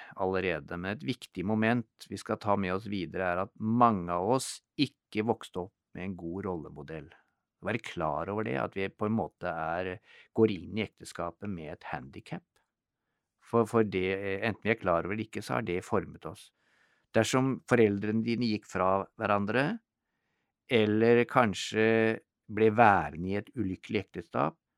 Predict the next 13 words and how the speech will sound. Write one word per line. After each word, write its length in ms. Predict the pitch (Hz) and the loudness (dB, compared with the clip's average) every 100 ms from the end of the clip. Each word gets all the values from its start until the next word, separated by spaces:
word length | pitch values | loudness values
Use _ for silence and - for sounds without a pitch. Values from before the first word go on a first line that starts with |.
| _ | _
så 180 | - 165 | -4 -4
tror 300 | 165 117 98 98 | 0 -2 -2 -2
vi 100 | 135 | 0
at, 320 | 131 127 - | 0 -2 -4
eh, 600 | 131 131 127 127 117 107 - | -2 0 0 0 -2 -4 4
alle 240 | 156 117 131 | 6 6 4
forhold 380 | - 120 117 131 | 0 0 0 -4
vil 140 | - | -4
ende 200 | 175 117 | -2 -2
slik. 440 | 117 92 82 - - _ _ _ _ _ - | -2 -6 -10 -12 -20 _ _ _ _ _ -8
At 100 | 127 | -2
det 80 | |
er 40 | 151 | 0